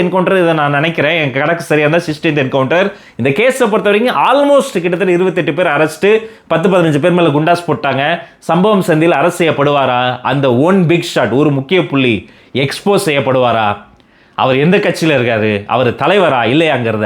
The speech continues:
அடுத்தடுத்த வீடியோஸ்ல சரியான ஆதாரங்களை கலெக்ட் பண்ணிட்டு வந்து உங்ககிட்ட நான் தெரியப்படுத்துறேன். உங்கள் கருத்துக்களை இந்த சம்பவத்து குறித்து, இந்த கேஸ் குறித்து கமெண்ட்ஸ்ல தெரியப்படுத்துங்க. இதை அறிந்து கொள்ள நினைக்கிற அனைவரோடும் இதை பகிர்ந்து கொள்ளுங்க. வேற எதை குறித்து நாம பேசலாம் அதையும் சுட்டி காட்டுங்க. உங்கள் அத்துணை பேருக்கும் நல்லதே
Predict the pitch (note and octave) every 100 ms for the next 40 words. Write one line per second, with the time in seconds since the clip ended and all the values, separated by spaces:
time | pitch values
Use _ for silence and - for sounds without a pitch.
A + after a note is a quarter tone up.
0 | G#2 E3 D#3 C#3 C3 C3+ C3+ B2 D#3+ B3
1 | - - _ - D#3+ F3 G3+ G3+ A3 G#3+
2 | G#3+ E3+ E3 D3+ C3+ D3 C#3+ C#3+ B2+ B2
3 | D3 B2+ A2+ B2+ A#2 A#2+ C3+ B2 - C3
4 | F#3+ - - - D#3+ B3 D4 B3 G3+ F#3
5 | F3+ D#3+ C3+ C#3 D3 E3+ D#3+ C#3+ C#3 C#3
6 | D#3 C3+ C#3 C#3 B2 B2 A#2+ B2 C3+ C3+
7 | A#2+ A#2+ B2 A2 G#2 A#2+ D#3+ A3+ - -
8 | B2+ C#3 C3+ G#3+ C4+ A#3+ G#3+ E3+ D#3 -
9 | C#3 B2 D3+ G3+ G3 E3 E3 D#3 B2+ B2
10 | D3+ C#3 A#2+ A2+ D3 A3+ - - A#2+ D3+
11 | E3 B3+ B3+ C4+ A3+ F#3+ E3 D3+ D3+ D#3
12 | C#3+ C#3 B2+ E3+ E3 C#3+ E3 B2 A2+ A2+
13 | A2+ A2 - A2+ C3+ D#3 D#3 A#3 G#3 G3
14 | F3 D3+ D3+ G3+ A3+